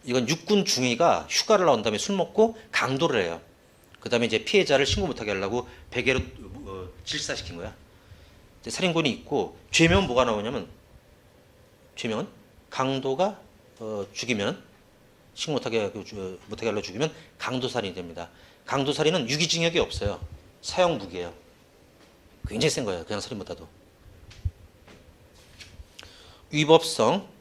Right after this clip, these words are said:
뭐 이제 위법성 조금 저희 총론에서 자세하게 배울 거고요. 그것만 한번 테스트할게요. 만약에,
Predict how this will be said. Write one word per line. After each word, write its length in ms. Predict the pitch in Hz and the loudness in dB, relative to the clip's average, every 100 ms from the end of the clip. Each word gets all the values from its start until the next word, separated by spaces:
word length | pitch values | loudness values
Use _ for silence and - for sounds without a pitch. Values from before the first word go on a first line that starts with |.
| - - - | -20 -16 -6
뭐 100 | 117 | 0
이제 100 | 123 | 2
위법성 580 | 143 147 160 147 117 | 4 4 2 0 -4
조금 240 | - 160 165 | -4 -2 2
저희 140 | 135 | 0
총론에서 400 | - 208 190 165 | 0 2 4 4
자세하게 340 | 165 - 120 107 | 0 -2 -2 0
배울 180 | 101 | -2
거고요. 400 | - 92 98 147 - - - - _ _ - - - | -2 -4 0 -2 -4 -20 -20 -20 _ _ -20 -20 -4
그것만 360 | 156 190 190 | 4 6 6
한번 180 | 175 151 | 6 0
테스트할게요. 520 | 190 - 120 - 90 - - - - - - - - - - - - - - - - - | -4 -4 -4 -4 -8 -10 -16 -10 -10 -10 -18 -14 -14 -12 -12 -10 -10 -10 -10 -14 -12 -2
만약에, 540 | 123 127 139 135 - | 2 6 6 6 0